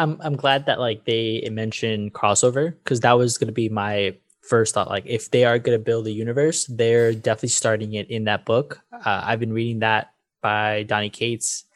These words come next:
Um, and then we had initially talked about it in, like, the tease of it in episode one ninety-four,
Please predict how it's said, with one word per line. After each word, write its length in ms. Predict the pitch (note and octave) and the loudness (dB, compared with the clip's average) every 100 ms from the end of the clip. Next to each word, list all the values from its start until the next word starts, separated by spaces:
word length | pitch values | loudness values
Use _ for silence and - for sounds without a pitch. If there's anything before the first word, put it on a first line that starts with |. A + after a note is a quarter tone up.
| _ _ _ _ | _ _ _ _
Um, 580 | A2 G#2+ G#2 G2+ G#2+ B2 A#2+ | -4 -2 -4 -8 -12 -12 -6
and 80 | |
then 300 | A#2 A2 G#2 - _ _ | -4 -4 -6 -10 _ _
we 100 | B2+ | 2
had 140 | B2 A#2+ | 4 4
initially 340 | A#2 - A#2 | 0 -2 -2
talked 300 | - A2 - | 2 2 2
about 260 | A2 G#2+ G#2 | 2 2 2
it 180 | G#2+ - _ _ _ _ - | -2 -8 _ _ _ _ -6
in, 640 | A#2 A2 G#2+ G#2+ G#2+ A2 A#2+ | 0 2 2 0 -4 -4 -2
like, 160 | G#2+ | -2
the 80 | A#2 | -4
tease 420 | - A2 A2+ A#2+ | -6 -4 -4 -2
of 160 | C3 C3 | 0 2
it 200 | C#3+ C#3+ | 0 -2
in 300 | A#2 A2+ A2 - | -6 -6 -8 -8
episode 340 | A2+ - A2 | -8 -4 -2
one 280 | G#2+ A2 A2 | 0 -2 -2
ninety-four, 640 | A2 G#2 G#2 - A2+ B2+ | -6 -6 -8 -4 -2 0